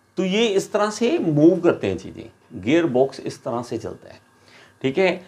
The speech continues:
इसके बाद बहुत डेवलपमेंट हुई, लेकिन हमें बेसिक्स जो नॉलेज होनी चाहिए वो बहुत ज़रूरी होती है। I hope कि ये चीज़ आपको समझ आई होगी। ठीक है, और गियर बॉक्स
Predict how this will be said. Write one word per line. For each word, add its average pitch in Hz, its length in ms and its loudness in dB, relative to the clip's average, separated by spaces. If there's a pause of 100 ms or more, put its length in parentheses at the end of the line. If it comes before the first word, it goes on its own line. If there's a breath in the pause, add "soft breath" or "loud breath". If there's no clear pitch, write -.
इसके 151 220 0
बाद 190 180 8
बहुत 160 360 2
डेवलपमेंट 139 420 2
हुई, 127 160 -4
लेकिन 147 480 0
हमें 139 440 2
बेसिक्स 139 420 -2 (580)
जो 104 200 0
नॉलेज 113 380 2
होनी 95 160 -4
चाहिए 92 220 -8
वो - 300 -6
बहुत 104 300 -6
ज़रूरी - 260 -12
होती - 200 -18
है। - 160 -20 (480 soft breath)
I 135 120 4
hope 165 280 6
कि 196 80 -6
ये 180 220 4
चीज़ 135 260 -2
आपको 110 260 -2
समझ 92 300 -10
आई - 200 -8
होगी। 101 240 -10 (500 soft breath)
ठीक 113 160 2
है, 143 160 -2 (300 loud breath)
और 123 540 6
गियर 190 320 6
बॉक्स 160 400 -2